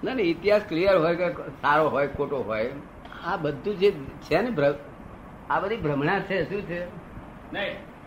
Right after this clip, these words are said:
Speaker 2: તમે એમ કહેવા
Speaker 1: કે
Speaker 2: માંગો
Speaker 1: સારો
Speaker 2: છો
Speaker 1: છે તે ભ્રમણા છે ને ખોટો છે તે ભ્રમણા છે, સમજ પડી ને? પણ જગતમાં એવું ના કહેવાય, જગતમાં એવું કહેતું દુ-, લોકો દુરુપયોગ કરે.
Speaker 2: હા.
Speaker 1: અને ભગવાનની ભાષામાં આ ભ્રમણા છે. શું કહ્યું?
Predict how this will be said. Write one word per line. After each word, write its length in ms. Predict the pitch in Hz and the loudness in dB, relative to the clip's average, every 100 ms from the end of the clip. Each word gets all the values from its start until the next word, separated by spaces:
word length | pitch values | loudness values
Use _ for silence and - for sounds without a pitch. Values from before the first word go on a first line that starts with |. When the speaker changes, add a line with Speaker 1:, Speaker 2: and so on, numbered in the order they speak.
| - | -8
Speaker 2:
તમે 160 | 120 156 | -4 0
એમ 200 | 170 170 | 0 0
કહેવા 140 | 190 | 0
Speaker 1:
કે 80 | 175 | 2
Speaker 2:
માંગો 80 | 156 | 4
Speaker 1:
સારો 260 | 156 190 | 6 4
Speaker 2:
છો 40 | 202 | 2
Speaker 1:
છે 120 | 202 | 0
તે 200 | 202 202 | -2 0
ભ્રમણા 340 | 170 160 160 | 2 2 0
છે 140 | 151 180 | -4 -6
ને 80 | 180 | -6
ખોટો 260 | 147 147 147 | -4 -2 -2
છે 200 | 139 139 | -4 -4
તે 140 | 139 | -6
ભ્રમણા 340 | 131 131 139 117 | -6 -8 -8 -8
છે, 220 | 131 127 | -10 -6
સમજ 180 | 147 151 | -4 -2
પડી 140 | 220 | -2
ને? 200 | 180 170 - - - - | -2 -4 -6 -14 -16 -2
પણ 80 | 165 | 0
જગતમાં 400 | 143 165 208 202 | 2 2 4 6
એવું 140 | 208 | 6
ના 140 | 226 165 | 6 4
કહેવાય, 280 | 143 123 | 2 2
જગતમાં 340 | 123 143 170 180 | 2 2 4 4
એવું 120 | 180 | 4
કહેતું 240 | 180 196 | 4 4
દુ-, 240 | 190 196 196 | 2 2 2
લોકો 280 | 196 202 202 | 0 2 2
દુરુપયોગ 420 | 220 190 151 143 | 2 2 -2 -2
કરે. 180 | 135 139 - - - | -4 -6 -10 -14 -12
Speaker 2:
હા. 180 | 123 - - - - - - - | -10 -10 -12 -16 -16 -16 -14 -4
Speaker 1:
અને 240 | 165 185 151 | 0 2 2
ભગવાનની 440 | 135 143 190 220 | 2 6 6 8
ભાષામાં 460 | 208 185 208 208 196 | 8 8 6 6 4
આ 40 | |
ભ્રમણા 300 | 156 151 147 | 4 4 4
છે. 200 | 143 135 | 2 -2
શું 100 | 190 | 0
કહ્યું? 280 | 180 190 | 0 0